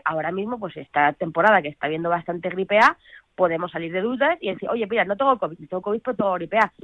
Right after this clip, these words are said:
Pues si tienes gripe A, tampoco tienes que ir a ver al abuelo, tampoco tienes que ir a ver a tu bebé, mm, sobrino, eh, recién nacido. Es decir,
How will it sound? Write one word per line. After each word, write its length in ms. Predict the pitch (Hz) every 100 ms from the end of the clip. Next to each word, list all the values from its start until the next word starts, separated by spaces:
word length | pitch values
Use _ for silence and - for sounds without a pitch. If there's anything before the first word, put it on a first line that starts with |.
| -
Pues 140 | - 139
si 60 |
tienes 240 | 143 233 320
gripe 240 | 294 208
A, 140 | 190 -
tampoco 320 | 156 147 156
tienes 240 | 170 170 156
que 80 |
ir 60 | 165
a 40 |
ver 100 | 160
al 80 | 160
abuelo, 340 | 151 202 240 233
tampoco 360 | 156 151 156
tienes 260 | 165 165 156
que 100 | 160
ir 120 | 160
a 60 | 147
ver 180 | 160 160 - - -
a 120 | 156
tu 260 | - 160 156
bebé, 440 | 160 170 185 185 165
mm, 300 | 185 165 175
sobrino, 640 | 175 160 170 160 160 156 147 _ _ -
eh, 580 | 170 160 156 156 151 156
recién 300 | 156 156 160
nacido. 420 | 151 - 151 127
Es 100 | -
decir, 300 | 170 160 156